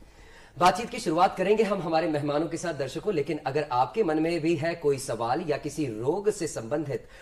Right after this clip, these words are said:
आप परामर्श हमारे आज के विषय विशेषज्ञों से लेना चाहते हैं,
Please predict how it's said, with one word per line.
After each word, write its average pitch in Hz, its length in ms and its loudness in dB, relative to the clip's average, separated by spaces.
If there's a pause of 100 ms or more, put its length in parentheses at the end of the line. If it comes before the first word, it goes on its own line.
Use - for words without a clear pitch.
(140)
आप 131 220 2
परामर्श 147 440 0
हमारे 147 480 -2
आज 127 240 0
के 135 320 -2
विषय 254 260 -4
विशेषज्ञों 151 540 -2
से 160 140 0
लेना 120 240 -4
चाहते 120 320 -8
हैं, 131 200 -6